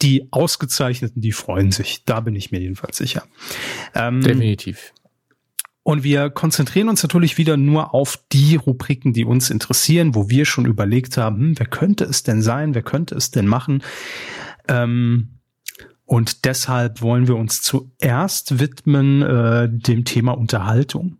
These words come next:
Speaker 1: Ne? Da haben wir nämlich
Speaker 2: Mhm.
Speaker 1: als beste Unterhaltungsshow wurde ausgezeichnet The Masked Singer.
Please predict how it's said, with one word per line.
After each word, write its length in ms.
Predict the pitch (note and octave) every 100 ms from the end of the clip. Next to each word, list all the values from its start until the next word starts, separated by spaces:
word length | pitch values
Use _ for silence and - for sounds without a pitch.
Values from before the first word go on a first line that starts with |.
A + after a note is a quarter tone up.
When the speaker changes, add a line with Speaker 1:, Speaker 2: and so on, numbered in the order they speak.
| _ -
Speaker 1:
Ne? 260 | A2 A#2+ B2 - - - -
Da 100 | A#2
haben 100 | D3+
wir 80 |
nämlich 200 | D#3 D3
Speaker 2:
Mhm. 60 | -
Speaker 1:
als 180 | A#2 -
beste 380 | C#3+ - - E3
Unterhaltungsshow 1040 | C3 A2+ G#2+ C#3 B2 G2 - G2 G2+ B2
wurde 520 | A#2 C3 C3 C3+ - -
ausgezeichnet 920 | - B2 B2 - A#2+ A#2 A2 - A2 -
The 60 |
Masked 560 | G#2 G#2 G#2 G#2+ - -
Singer. 520 | - G#2+ A2 C#3 G#3+